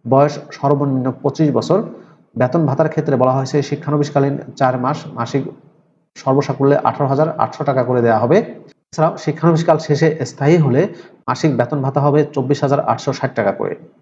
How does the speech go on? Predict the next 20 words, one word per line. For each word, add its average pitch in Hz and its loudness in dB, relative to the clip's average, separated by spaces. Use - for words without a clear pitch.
এছাড়া 120 0
দূরত্ব 131 0
ভাতা, 131 2
আবাসন - -2
ভাতা 127 0
প্রযোজ্য 110 -2
ক্ষেত্রে 147 0
এবং 135 2
লক্ষ্যমাত্রা 151 0
অর্জনের 120 -4
ভিত্তিতে 131 0
নির্ধারিত 127 0
হারে 139 2
ক্রেডিট 139 2
ভাতা - -2
প্রাপ্য 104 -4
হবে। 98 -4
সংশ্লিষ্ট 165 -2
কাজের 131 -2
অভিজ্ঞ 139 -2